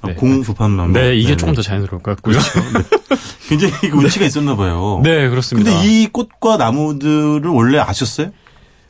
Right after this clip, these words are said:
Speaker 2: 어, 뭐, 꽃 양귀비, 작약 이런 거는 알았고요.
Speaker 1: 네.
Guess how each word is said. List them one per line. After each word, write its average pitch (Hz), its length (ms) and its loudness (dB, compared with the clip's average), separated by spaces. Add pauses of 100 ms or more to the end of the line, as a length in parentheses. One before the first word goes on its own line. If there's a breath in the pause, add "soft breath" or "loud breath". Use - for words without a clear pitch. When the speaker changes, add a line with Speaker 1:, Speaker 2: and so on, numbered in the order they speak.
(160 soft breath)
Speaker 2:
어, 160 680 2
뭐, 170 320 0
꽃 254 220 2
양귀비, 170 520 0
작약 135 380 0
이런 123 180 2
거는 127 180 2
알았고요. 113 540 -2
Speaker 1:
네. 87 280 -2